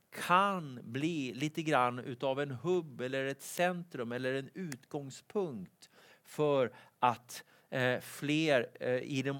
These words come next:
omgivande länderna ska få del utav evangeliet. Därför att i landet Guinea,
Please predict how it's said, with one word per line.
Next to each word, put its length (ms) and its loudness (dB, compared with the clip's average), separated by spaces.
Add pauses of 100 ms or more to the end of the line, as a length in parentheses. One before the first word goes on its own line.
omgivande 800 0
länderna 520 -4 (240)
ska 500 0
få 140 -6
del 420 -4
utav 280 -4
evangeliet. 920 -8 (360)
Därför 300 4
att 260 8 (160)
i 420 0
landet 540 0
Guinea, 680 0